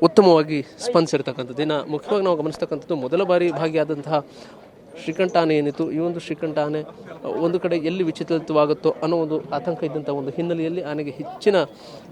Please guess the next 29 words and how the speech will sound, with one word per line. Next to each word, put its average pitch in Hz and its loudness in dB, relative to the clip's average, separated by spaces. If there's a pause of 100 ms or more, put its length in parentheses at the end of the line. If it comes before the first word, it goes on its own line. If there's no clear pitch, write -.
(160)
ಆ, 151 2
ನಿಗಾವನ್ನು 160 6
ವಹಿಸುವಂತಹ 151 -6
ಒಂದು 143 -2
ಕೆಲಸವನ್ನು 143 -4
ಮಾಡಲಾಯಿತು. 139 -2
ಇನ್ನುಳಿದಂತೆ 170 0
ಏನು 170 4
ಆನೆಗಳು 165 4
ಎಲ್ಲಿಯೂ 170 6
ಕೂಡ, 180 4
ಅಂದರೆ 170 6
ಭಾರಿ 151 6
ಶಬ್ದದ 165 6
ಒಂದು 156 6 (1200)
ಸಂದರ್ಭದಲ್ಲಿ, 170 4
ಆ, - 2 (400)
ಆನೆಗಳು 170 8
ವಿಚಲಿತವಾಗುವಂತಹ 156 2
ಸಾಧ್ಯತೆ 151 4
ಇರುತ್ತೆ 160 4
ಅಂತ 151 0
ಅನ್ನೋ 151 2
ಒಂದು 147 2
ನಿಟ್ಟಿನಲ್ಲಿ 151 6
ಆನೆಗಳಿಗೆ 151 6 (800)
ಚೈನ್ಗಳನ್ನು 170 6
ಹಾಕುವ 160 0
ಮುಖಾಂತರ 151 -2